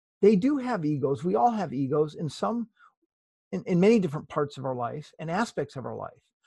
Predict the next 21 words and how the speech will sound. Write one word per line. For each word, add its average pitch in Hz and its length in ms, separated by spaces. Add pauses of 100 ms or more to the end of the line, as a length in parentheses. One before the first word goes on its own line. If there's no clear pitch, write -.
(140)
I 185 80
would 277 180
consider 196 440
my 160 180
clients, 139 640
by 135 280
and 220 120
large, 143 280
and 170 80
a 170 60
lot 185 260
of 254 60
the 240 80
people 160 280
that 143 80
I've 135 120
interacted 170 400
with 131 200
over 151 180
the 165 100
years, 127 280